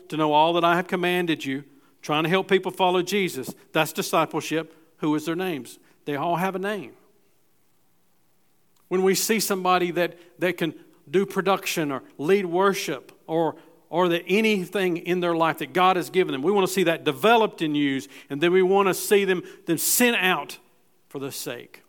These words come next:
of the gospel. When is the last time you thought about, how do we see God's church multiplied?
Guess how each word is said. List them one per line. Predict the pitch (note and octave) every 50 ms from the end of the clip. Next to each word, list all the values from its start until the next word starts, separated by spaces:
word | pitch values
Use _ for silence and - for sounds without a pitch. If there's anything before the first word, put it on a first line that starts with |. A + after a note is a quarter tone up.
| _ -
of | C#3
the | C#3+
gospel. | - C3+ B2+ B2 A#2+ - - - C#3 C3
When | C#3+ F3+ E3+
is | D3+
the | C#3+ D#3
last | D#3+ D#3+ D#3+ D3+ - -
time | E3+ D#3+ D3+ C#3+
you | C#3 C3
thought | - C3 B2+ B2+
about, | B2 A#2 B2+ A#2+ A2+ - _ _ _ _ _ _ _ _ _ _ _ _ _ _ _ _ _ _ _ _ _ _
how | - B3
do | C#4+ D4+
we | D4+ C4+
see | - - G#3
God's | F3 D#3+ D3+ C3+ -
church | - - D3+ C3+ - -
multiplied? | C3 B2 A#2+ - C#3 - - B2 G#2+ F#2 G#2+ A#2+